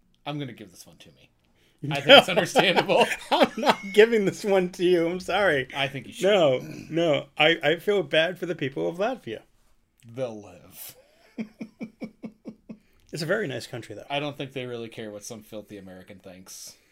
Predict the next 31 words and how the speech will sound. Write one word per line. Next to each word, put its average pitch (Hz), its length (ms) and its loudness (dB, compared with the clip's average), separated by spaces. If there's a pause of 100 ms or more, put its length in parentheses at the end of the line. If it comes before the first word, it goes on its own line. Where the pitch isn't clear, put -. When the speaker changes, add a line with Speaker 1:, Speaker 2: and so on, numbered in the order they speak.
(220)
Speaker 2:
It's - 140 -18
a 139 40 -14
very 185 220 0
nice 127 260 -4
looking 110 160 -16
country. - 300 -16
I'll 107 80 -12
give 110 160 -14
that. 104 240 -16 (720)
Now, 139 160 -4
what 165 240 -2
we 160 80 -2
saw 143 380 -2 (100)
in 160 460 -6 (300)
Latvia 156 520 -6 (120)
Speaker 1:
Mm-hmm. 147 180 -8 (120)
Speaker 2:
was 139 200 -2
not 123 180 -4
Latvia. 101 460 -14
That 120 180 -8
was 123 120 -6
actually, 113 520 -10 (280)
uh, 113 260 -14 (280)
Prague, 107 280 -16 (800)
Speaker 1:
Okay. 180 680 -16
Speaker 2:
which 143 140 -2
is 117 100 -6
in 123 60 -6
the 113 60 -8
Czech - 200 -12
Republic. - 320 -20